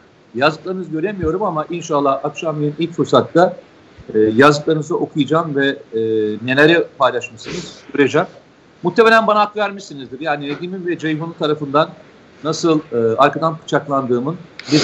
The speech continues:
belgesi olarak bunu bugüne yazıyorum. Çünkü şöyle, mesela Nedim bir şey yap-,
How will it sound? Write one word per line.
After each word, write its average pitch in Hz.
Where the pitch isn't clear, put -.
belgesi -
olarak 160
bunu 170
bugüne 180
yazıyorum. 165
Çünkü 220
şöyle, 226
mesela 165
Nedim 208
bir 220
şey 220
yap-, 220